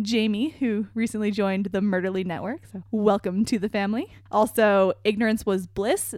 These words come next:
a podcast by Kate about crime and also, like, the psychology behind crime, which is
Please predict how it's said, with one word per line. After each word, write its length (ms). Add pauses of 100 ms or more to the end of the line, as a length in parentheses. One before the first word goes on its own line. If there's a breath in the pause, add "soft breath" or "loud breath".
a 120
podcast 560
by 200 (100)
Kate 360
about 520 (140)
crime 420
and 100
also, 260
like, 140
the 80
psychology 520
behind 400
crime, 520
which 420
is 360